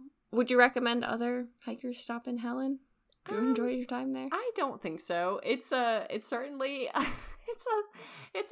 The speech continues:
Speaker 2: like, something to see and to do, but it is because it's a little bit touristy, I think it's maybe a little bit more expensive and a little bit tougher to get a hitch because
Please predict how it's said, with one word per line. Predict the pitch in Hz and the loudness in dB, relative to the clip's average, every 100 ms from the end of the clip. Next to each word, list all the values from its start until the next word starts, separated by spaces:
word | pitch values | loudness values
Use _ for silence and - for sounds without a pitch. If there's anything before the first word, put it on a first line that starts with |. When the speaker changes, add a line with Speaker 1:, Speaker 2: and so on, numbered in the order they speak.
| 480 | -2
Speaker 2:
like, | 427 | 0
something | 269 254 339 359 | -2 0 -2 -2
to | 359 | -2
see | - 226 214 247 254 | -4 -6 -4 -4 -4
and | 247 | -6
to | 254 | -4
do, | 226 185 180 185 208 285 - - - - - | -4 -2 -2 -2 -4 -6 -14 -20 -20 -20 -4
but | 196 180 - | -2 0 0
it | 202 | 0
is | 180 160 165 165 - - - - 175 | 2 2 0 -2 -6 -8 -12 -10 -10
because | 180 170 160 | -4 -4 -2
it's | 175 190 | -4 -2
a | |
little | 170 | -2
bit | 165 - - | -2 -4 -8
touristy, | 160 147 151 - 160 160 | -6 -4 -4 -6 -4 -4
I | |
think | 165 156 | -6 -10
it's | 131 - | -12 -12
maybe | 151 156 | -12 -12
a | 147 | -12
little | 151 190 | -12 -10
bit | 247 254 | -12 -14
more | 254 190 - | -14 -14 -16
expensive | - - - 254 262 302 302 302 254 - _ | -12 -12 -10 -12 -10 -12 -12 -12 -14 -20 _
and | 185 | -8
a | 160 | -6
little | 151 | -4
bit | 147 - | -6 -8
tougher | 151 151 | -14 -14
to | 139 | -14
get | - | -14
a | - | -16
hitch | 156 151 - - - _ | -10 -10 -8 -12 -12 _
because | 151 156 135 120 - - | -14 -10 -12 -10 -8 -8